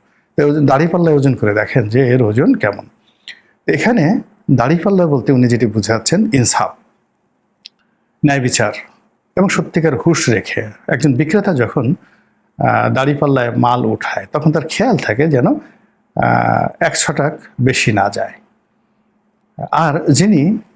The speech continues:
কেনেন, তিনি সর্বোচ্চ চেষ্টা করেন যে, আহ, যে অংশে বাটখারা রয়েছে সে অংশে যেন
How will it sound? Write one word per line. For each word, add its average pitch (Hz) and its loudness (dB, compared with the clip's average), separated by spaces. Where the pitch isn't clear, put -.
কেনেন, 156 2
তিনি 143 2
সর্বোচ্চ 202 0
চেষ্টা 127 0
করেন 160 2
যে, 120 2
আহ, 113 -6
যে 131 2
অংশে 147 0
বাটখারা 143 -2
রয়েছে 117 0
সে 135 0
অংশে 117 0
যেন 113 0